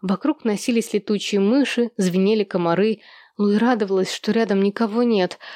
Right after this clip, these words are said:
Что могла бы она сказать кому-то, даже мисс Эйден? Упоение не выразишь словами. Луи!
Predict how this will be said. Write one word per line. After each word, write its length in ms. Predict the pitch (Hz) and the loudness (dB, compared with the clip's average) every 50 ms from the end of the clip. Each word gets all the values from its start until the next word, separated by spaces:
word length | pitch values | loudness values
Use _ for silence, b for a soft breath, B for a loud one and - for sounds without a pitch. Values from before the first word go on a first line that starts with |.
| B B B B B | B B B B B
Что 360 | - - - - _ - 302 | -12 -12 -12 -10 _ 0 2
могла 400 | 311 302 294 254 254 277 285 277 | 2 2 2 0 0 2 2 2
бы 120 | 247 226 254 | 2 2 0
она 180 | 254 247 247 | 0 0 -2
сказать 540 | 233 - - - 240 226 220 254 240 240 - | -4 -6 -4 -2 -2 0 0 -2 -2 -4 -8
кому-то, 600 | _ - 208 208 208 208 202 196 - 190 180 160 - _ | _ -2 0 2 2 2 0 0 -2 -4 -4 -4 -10 _
даже 320 | _ 202 202 220 220 208 220 | _ 0 0 0 2 2 2
мисс 240 | 214 208 202 - - - | 0 0 -2 -4 -6 -2
Эйден? 380 | 220 220 214 196 185 190 180 B B B B B B B B B B | 0 0 2 2 2 0 -2 B B B B B B B B B B
Упоение 680 | _ 196 180 - - - 196 196 208 220 226 220 208 196 | _ -6 -6 -2 -2 0 2 2 2 2 2 2 2 2
не 160 | 196 196 196 190 | 2 2 0 2
выразишь 460 | 185 220 247 254 233 202 214 - - | 2 0 0 0 -2 -2 -4 -4 -4
словами. 600 | - - 202 208 202 208 208 202 190 180 185 170 - _ _ _ _ _ _ _ | -2 0 0 2 2 2 2 2 2 0 -2 -4 -8 _ _ _ _ _ _ _
Луи! 500 | 370 453 480 480 480 453 359 277 233 | 2 4 4 4 4 2 0 -2 -4